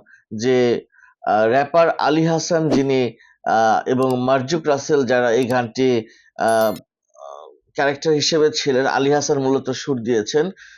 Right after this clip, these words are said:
তিনি মূলত এই লাইনটি বলেছিলেন যে বর্তমান কোর্টে বিচার চলে নোটে। তার Facebook যে ভেরিফাইড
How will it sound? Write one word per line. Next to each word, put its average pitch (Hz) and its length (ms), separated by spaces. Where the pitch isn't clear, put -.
তিনি 185 220
মূলত 170 300
এই 147 160
লাইনটি 135 300
বলেছিলেন 131 640
যে 120 320
বর্তমান 131 500
কোর্টে 123 400
বিচার 117 320
চলে 123 340
নোটে। 117 420
তার 170 360
Facebook 151 560
যে 131 200
ভেরিফাইড 127 500